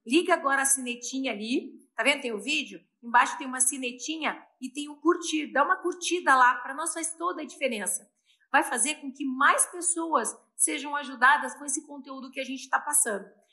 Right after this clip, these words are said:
Então, não esquece. Vai lá, liga a sinetinha agora. Curte. Dá tempo de chamar mais uns três amigos enquanto eu dou os recados mais importantes, tá?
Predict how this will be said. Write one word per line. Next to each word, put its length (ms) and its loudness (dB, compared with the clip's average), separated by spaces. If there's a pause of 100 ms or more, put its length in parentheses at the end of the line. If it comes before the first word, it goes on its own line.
Então, 140 -2
não 320 2
esquece. 580 2
Vai 140 2
lá, 140 8
liga 260 -6
a 40 0
sinetinha 540 -4
agora. 460 2 (520)
Curte. 580 4 (300)
Dá 120 4
tempo 280 -6
de 80 -12
chamar 260 -2
mais 200 -4
uns 180 -6
três 420 4
amigos 500 -6
enquanto 280 -10
eu 80 -10
dou 120 -6
os 120 -2
recados 480 0
mais 360 4
importantes, 680 -2
tá? 280 4